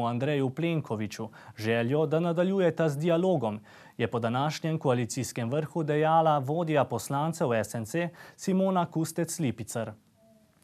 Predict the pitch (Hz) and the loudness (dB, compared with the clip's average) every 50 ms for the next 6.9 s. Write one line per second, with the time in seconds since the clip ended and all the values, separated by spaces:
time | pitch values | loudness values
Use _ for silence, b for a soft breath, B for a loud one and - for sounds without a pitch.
0 | _ _ - 160 190 196 - - 160 135 156 175 180 180 156 151 139 127 - 202 | _ _ -4 -2 -2 -2 2 2 2 4 6 6 6 6 6 4 4 4 0 -4
1 | 196 - 170 143 143 160 170 165 - 170 156 151 165 165 160 170 165 160 160 175 | -2 0 2 2 4 2 2 0 0 0 0 2 0 0 2 2 2 4 4 2
2 | 170 160 143 127 113 104 - - - B B B B B B B - 127 127 127 | 4 4 4 4 4 2 -4 -8 -10 B B B B B B B 0 0 2 2
3 | 123 123 113 - - 139 143 151 160 165 165 160 127 120 123 120 120 117 117 120 | 0 0 -2 -4 -2 0 0 2 2 2 0 0 0 0 0 0 2 0 0 0
4 | 120 120 123 127 135 143 139 139 - 147 131 127 120 131 135 127 117 127 156 160 | -2 -2 0 0 0 -2 -2 -2 -2 -2 -2 0 0 0 0 0 0 0 0 0
5 | 147 123 127 131 131 123 123 - - - 156 160 170 170 160 - - 151 131 127 | 0 0 0 0 0 -2 -4 -4 -4 -4 -2 0 0 -2 -2 -2 0 0 0 0
6 | 120 - 123 123 123 120 113 - 156 156 170 175 180 - 196 185 180 | 0 0 -2 -2 -2 -4 0 2 2 2 2 0 0 0 0 0 0